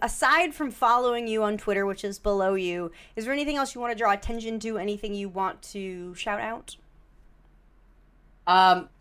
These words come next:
Speaker 2: you can also follow my company, Fit Gamer. Uh, it's at Fit Gamer, F I T G M R, uh, just on Twitter. You can kinda keep up, up to date with our happenings there. Um, but other than that, not much. There's not much I, I wanna shout out.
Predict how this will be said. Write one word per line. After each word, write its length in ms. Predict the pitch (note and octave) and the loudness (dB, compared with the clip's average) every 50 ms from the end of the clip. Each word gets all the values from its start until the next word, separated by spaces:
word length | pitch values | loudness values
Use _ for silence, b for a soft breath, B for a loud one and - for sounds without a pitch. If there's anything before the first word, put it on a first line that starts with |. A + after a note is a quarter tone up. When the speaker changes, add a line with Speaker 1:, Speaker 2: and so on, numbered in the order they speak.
| _ - | _ -8
Speaker 2:
you 80 | G3+ | -2
can 120 | F#3+ A3 G#3 | 2 4 4
also 220 | A3+ A#3 A3+ G#3 | 4 4 4 0
follow 480 | - - G3 G3+ G#3 G#3 G3+ G3 F#3+ - | -2 0 0 2 2 2 0 -2 -4 -4
my 180 | F#3 F3+ F3 F3 | -4 -2 -2 0
company, 380 | - G#3+ A#3 C#4 - F#3 A3 | 0 0 0 0 -2 -6 -6
Fit 220 | A3+ - A#3 A#3 - | -2 -2 -2 0 0
Gamer. 360 | F3 D#3+ E3 F#3 G#3+ A3+ - - | 0 -2 -2 -2 -6 -10 -6 -2
Uh, 300 | D#3+ D#3 D#3+ D#3 D3 C#3+ - | 2 2 4 4 2 2 -2
it's 140 | D#3+ - - | -4 -4 0
at 160 | F#3 G3+ G#3+ - - - | 0 0 0 0 -4 -4
Fit 180 | - G3 F#3+ - | -4 -4 -2 0
Gamer, 280 | F#3+ F#3+ G#3+ A3+ - - - | 0 0 0 -2 -2 0 0
F 160 | E3+ E3+ - | 0 2 4
I 140 | F3+ E3+ E3 | 4 2 2
T 260 | - - F#3 F3 E3+ | 0 -4 -6 -8 -8
G 260 | D3+ - E3 E3+ D#3+ | -8 -6 -2 -2 0
M 140 | D3 D3+ D3+ | 0 0 0
R, 320 | C#3+ D3 C#3+ D3+ D3+ C#3+ - - | 0 0 2 0 0 -2 -6 -6
uh, 140 | C#3 C3 C3+ | -4 -4 -4
just 160 | C#3 D3 - | -4 -6 -6
on 120 | D#3 C#3+ | -6 -6
Twitter. 360 | C#3 - D3 C#3 C#3+ D3+ D3 - | -4 -4 -2 -2 -2 -2 -4 -6
You 100 | - C#3+ | -8 -10
can 220 | C#3+ C#3+ C#3 C#3 C#3 | -6 -6 -6 -6 -6
kinda 200 | - D#3+ C#3 C3+ | -6 -6 -6 -6
keep 220 | C#3 - C#3+ C#3 | -4 -6 -4 -2
up, 220 | C#3 - - - _ _ _ _ - | -2 -4 -4 -6 _ _ _ _ -4
up 140 | C#3+ C#3 - | -4 -4 -4
to 60 | D3 | -4
date 220 | C#3 C#3 C3 B2+ | -6 -6 -6 -6
with 100 | C3 C3 | -6 -6
our 80 | B2 B2 | -6 -4
happenings 560 | - C3 B2+ B2+ - C#3 C3+ B2 B2 B2+ C3+ | -2 -2 -2 -2 -2 -6 -8 -8 -10 -10 -10
there. 340 | - C3 B2 B2 B2 B2+ - b b b b b b _ - | -8 -6 -4 -4 -6 -6 -10 b b b b b b _ -4
Um, 580 | B2+ B2 B2+ B2 B2 B2 B2 B2+ A#2+ A2+ B2 - _ _ _ _ _ _ _ _ _ _ _ _ _ - | -2 0 0 0 0 -2 -4 -6 -10 -12 -12 -14 _ _ _ _ _ _ _ _ _ _ _ _ _ -8
but 120 | D3+ D3+ | -4 0
other 200 | D#3+ F3+ F3+ F#3 | 0 0 0 0
than 160 | F3+ E3+ C#3+ C#3 | -2 -2 0 2
that, 260 | D#3+ G3+ A3 - - | 2 2 0 0 -4
not 160 | F3+ F3 - | -6 -4 -2
much. 220 | F#3 A3 G3 - | -2 -4 -4 -4
There's 180 | - D#3+ D#3 - | -4 -6 -4 -2
not 120 | F3 D#3 | -2 -2
much 140 | E3 E3 - | -2 -2 -2
I, 260 | D#3+ D#3+ D#3 D#3+ D#3 | 0 0 2 0 0
I 160 | D3+ C#3+ C#3+ D3 | 0 -2 -4 -4
wanna 280 | D3 D3 D3 D3 D3 | -4 -4 -4 -6 -6
shout 240 | D3 - D#3 C#3+ D3 | -4 -4 -2 -2 -2
out. 180 | F3+ G3 - | -2 -4 -4